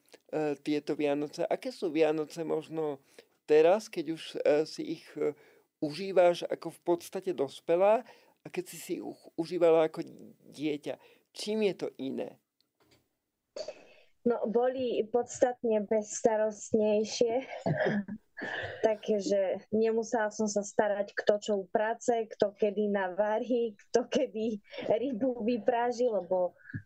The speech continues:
Speaker 2: to bolo všetko viac menej, nie, že viac menej, bolo to proste, n-, nebola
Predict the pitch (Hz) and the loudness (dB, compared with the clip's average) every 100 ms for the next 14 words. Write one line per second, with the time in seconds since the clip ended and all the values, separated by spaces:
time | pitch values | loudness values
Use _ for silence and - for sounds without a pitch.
0 | _ - 196 196 196 180 - - - 196 | _ 0 2 2 0 -4 -6 -6 0 0
1 | - - 180 190 185 190 196 190 180 170 | 0 -2 0 0 0 0 0 2 2 0
2 | - _ _ 139 190 151 277 240 214 - | -6 _ _ -6 -4 -2 0 0 -2 -4
3 | 196 208 208 226 208 214 208 202 - 196 | 0 0 0 -2 2 0 0 -2 -2 -4
4 | - 190 185 185 214 220 247 233 214 | 0 0 0 0 0 2 0 0 0